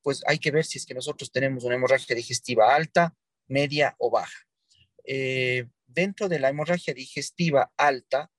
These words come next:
los factores de riesgo son, por ejemplo, eh, eh, justamente el, el, el, la infección por Helicobacter pylori, ¿no es cierto? La bacteria,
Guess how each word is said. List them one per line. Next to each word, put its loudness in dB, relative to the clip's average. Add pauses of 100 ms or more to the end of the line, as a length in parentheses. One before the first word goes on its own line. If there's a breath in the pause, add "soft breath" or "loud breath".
(120)
los -6
factores 4
de -6
riesgo -4 (320)
son, -2
por 2
ejemplo, -4
eh, -4 (240)
eh, -14
justamente 0
el, -4
el, -4
el, 2
la 4
infección 2
por 4
Helicobacter 0
pylori, -2
¿no -18
es -10
cierto? -4
La 4
bacteria, 0